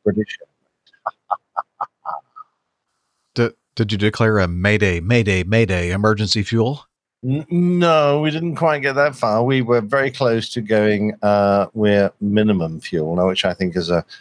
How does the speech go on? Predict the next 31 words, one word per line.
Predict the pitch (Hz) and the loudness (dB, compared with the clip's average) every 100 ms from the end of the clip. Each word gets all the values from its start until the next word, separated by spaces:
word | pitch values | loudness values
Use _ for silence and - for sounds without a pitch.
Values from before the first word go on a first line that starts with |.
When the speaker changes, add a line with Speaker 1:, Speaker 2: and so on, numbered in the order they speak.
| _ _ - | _ _ -8
Speaker 1:
a | |
special | - - 98 - 90 | -6 -2 -2 -2 -2
call | - 98 87 87 | 0 0 0 -2
you | 90 | 0
make | 90 90 | 0 0
in | 87 | -4
the | 80 | -8
States | - - 90 82 - | -6 -2 -2 -4 -6
when | 92 87 | -4 0
you're | 90 87 - - _ _ | 0 -2 -4 -20 _ _
right | 95 95 98 | -4 -2 -2
Speaker 2:
Mm-hmm. | 98 95 90 | -2 -2 -2
Speaker 1:
down | |
to | 90 87 | -6 -8
your, | 87 87 80 | -2 0 -2
you | 95 90 | -6 -6
run | 90 95 | -2 -2
out | 92 82 | 0 -4
of | 82 - _ _ - | -10 -20 _ _ -6
any | 87 85 | -2 -2
spare | - - 95 71 69 - _ _ _ _ _ | -2 -2 -2 0 -4 -8 _ _ _ _ _
and | 90 | -8
you | 87 87 | -4 -4
really | 85 87 | -2 -2
don't | 82 92 87 | 0 -2 0
want | 85 82 | -4 -2
to | |
get | 82 85 | -2 -2
any | 90 90 | -2 0
extra | 90 - - 90 | 0 -2 -10 -4
vectoring. | 90 - - - | -2 -4 -8 -20